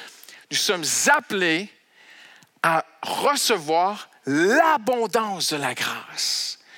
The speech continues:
Pas le simple fait d'être au début né nouveau, chrétien, enfant de Dieu, mais plus. Une vie victorieuse en Jésus-Christ. Quelqu'un dit Amen ce soir.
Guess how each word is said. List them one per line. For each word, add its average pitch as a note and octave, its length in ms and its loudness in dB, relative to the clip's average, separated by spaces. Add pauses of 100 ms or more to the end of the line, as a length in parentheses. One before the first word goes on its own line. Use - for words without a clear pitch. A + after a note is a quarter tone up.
(440)
Pas D#4+ 220 6
le D#4+ 80 -2
simple G#3+ 500 0
fait G#3 440 2 (720)
d'être G3 640 0 (300)
au A#3 160 0
début F#3+ 500 0 (180)
né G3+ 200 0
nouveau, F3+ 420 0
chrétien, - 580 -4
enfant E3+ 220 -2
de F3 100 -2
Dieu, E3+ 200 -4 (400)
mais D3+ 140 -6
plus. - 680 -4 (460)
Une D#3 160 -12
vie B3+ 240 0
victorieuse D3 580 -4
en A#3+ 80 -6
Jésus-Christ. - 480 -4
Quelqu'un G3 220 -2
dit F3 100 -2
Amen F3 220 -2
ce A2+ 100 -4
soir. - 220 -6